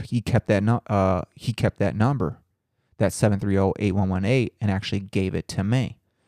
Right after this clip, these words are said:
and then gave me my first cell phone. And at the same time, he got my grandma her first cell phone, and we had these, uh, these matching phones. They were old, old, old school, bruh.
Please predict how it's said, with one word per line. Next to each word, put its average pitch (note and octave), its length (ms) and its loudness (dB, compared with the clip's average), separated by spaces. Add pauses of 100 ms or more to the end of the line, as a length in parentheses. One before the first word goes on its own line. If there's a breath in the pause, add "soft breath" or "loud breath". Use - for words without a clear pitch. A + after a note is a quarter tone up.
(280)
and G#2 120 0
then F#2+ 160 2
gave G2 240 2
me A2+ 180 2
my A#2+ 260 4
first - 360 -4
cell G2 180 -4
phone. D#2+ 260 -8 (100)
And A2 100 2
at G2+ 80 0
the F#2+ 60 -4
same G#2+ 280 0
time, B2 460 2 (580)
he B2 180 -2
got G2+ 200 2
my G2 140 0
grandma G#2+ 540 2 (640)
her D#3+ 200 4
first - 340 -2
cell F2 200 -2
phone, F#2+ 240 -2
and G2 100 0
we C3 80 0
had A#2+ 240 2
these, G#2 340 -2
uh, G2+ 280 2
these G#2 180 -2
matching A2 340 0
phones. G2 400 0
They G#2+ 80 2
were G#2 220 2
old, A2 360 4 (120)
old, A#2 480 4 (400)
old C3 420 6
school, G2+ 380 -2
bruh. G2 320 2